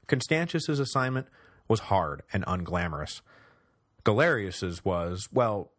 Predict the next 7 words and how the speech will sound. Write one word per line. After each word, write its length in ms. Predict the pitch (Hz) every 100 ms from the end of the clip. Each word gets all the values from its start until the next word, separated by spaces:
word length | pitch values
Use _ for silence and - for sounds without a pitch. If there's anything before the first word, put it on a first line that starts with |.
| -
not 240 | 117 98
easy, 520 | - 135 117 85 76 - -
but 160 | - 131 -
certainly 320 | 170 139 117
not 240 | 95 82 -
as 280 | 107 104
hard, 380 | - 82 - -